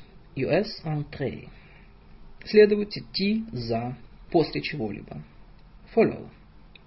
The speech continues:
To be followed by. Мне, пожалуйста, для начала суп из сельдерея. I think I'll start with celery soup.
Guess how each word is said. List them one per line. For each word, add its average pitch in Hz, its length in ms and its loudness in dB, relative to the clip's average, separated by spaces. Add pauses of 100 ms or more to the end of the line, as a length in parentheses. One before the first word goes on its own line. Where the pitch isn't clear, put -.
(720)
To - 100 -12
be - 120 -10 (100)
followed 190 420 6
by. 110 360 -8 (880)
Мне, 175 140 0
пожалуйста, 143 440 0
для 127 120 -2
начала 127 440 0
суп 131 280 -8
из 123 120 -10
сельдерея. 185 840 0 (1000)
I - 100 -6
think 196 200 2
I'll 175 220 8
start 165 300 0
with - 140 -4 (100)
celery 117 300 0
soup. - 480 -8